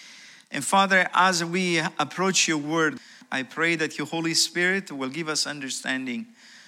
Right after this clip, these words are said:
Help me, O Lord, to, to share what is necessary to say in this passage. So I thank you for this, O Lord, and I pray that you bless our hearts. In Jesus' name, amen. So we read it from First Samuel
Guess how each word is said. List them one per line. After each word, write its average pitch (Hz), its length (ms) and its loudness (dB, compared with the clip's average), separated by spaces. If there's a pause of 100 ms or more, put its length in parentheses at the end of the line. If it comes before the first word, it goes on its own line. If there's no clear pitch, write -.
(160)
Help 180 340 2
me, 156 160 -6
O 143 60 -2
Lord, 151 320 0 (140)
to, 120 300 -8 (260)
to 139 120 -8
share 160 440 2
what 131 180 -6
is 123 220 -4
necessary 156 560 -2
to 147 120 -10
say 156 260 -2
in 147 100 -10
this 131 160 -6
passage. 135 600 -6 (600)
So - 160 -4
I 123 80 -2
thank 165 340 -2
you 147 60 -2
for 139 180 -4
this, 117 320 -2
O 110 40 -8
Lord, 107 280 -8
and 117 100 -4
I 120 60 -4
pray 139 220 -6
that 135 240 -6
you 135 80 -6
bless 139 280 -4
our 147 140 -4
hearts. - 540 -6 (360)
In 120 200 -6
Jesus' 127 480 -4
name, 95 340 -12 (340)
amen. 95 500 -8 (1600)
So 131 380 0
we 131 100 -2
read 190 220 4
it 175 80 2
from 170 300 -2
First 196 260 4
Samuel 202 500 2